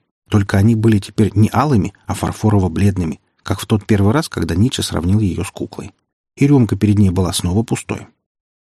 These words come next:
Соня перехватила взгляд Ничи. «Не бойся, я не алкоголичка», — сказала она. «Я почти вообще не пью, просто сейчас мне надо. Налей себе и Вите,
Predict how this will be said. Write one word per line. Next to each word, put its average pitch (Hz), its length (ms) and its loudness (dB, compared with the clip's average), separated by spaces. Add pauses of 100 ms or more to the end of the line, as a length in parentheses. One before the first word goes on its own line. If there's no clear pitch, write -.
(160)
Соня 135 280 0
перехватила 90 520 -4
взгляд 80 340 -8
Ничи. - 280 -10 (1120)
«Не 147 100 -2
бойся, 151 420 -2 (160)
я 151 160 0
не 160 80 2
алкоголичка», — 117 920 -2
сказала 90 440 -2
она. 82 220 -4 (320)
«Я 139 280 -4
почти - 380 -2
вообще 170 320 0
не 170 120 2
пью, 120 440 0 (140)
просто 139 400 -4
сейчас - 460 -4
мне 147 280 0 (400)
надо. 90 440 -4 (520)
Налей 175 220 2
себе 175 260 0
и 131 100 2
Вите, 104 360 -2